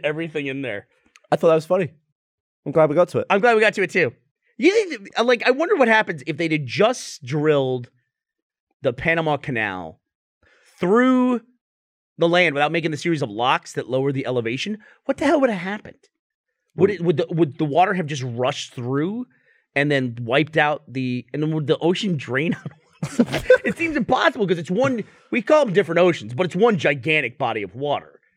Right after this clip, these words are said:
Speaker 1: So how can there be different elevations of water on different sides of Panama? How is that even fucking possible?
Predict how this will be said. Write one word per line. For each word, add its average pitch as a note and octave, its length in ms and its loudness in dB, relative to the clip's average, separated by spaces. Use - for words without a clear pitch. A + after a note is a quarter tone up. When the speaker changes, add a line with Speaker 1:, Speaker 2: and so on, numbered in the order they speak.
Speaker 1:
So G3 140 -2
how A#3+ 220 0
can C4 160 -2
there A#3 80 2
be F3 140 -2
different F3 420 -2
elevations C#3 760 0
of G#2+ 140 -12
water F#2 560 0
on C3+ 140 2
different D3+ 360 -2
sides A#2 260 -2
of A2+ 60 -12
Panama? G#3+ 360 -6
How G3 140 0
is G#3 80 -2
that G#3 100 0
even F#3 160 -4
fucking F3+ 300 -6
possible? G3+ 540 -10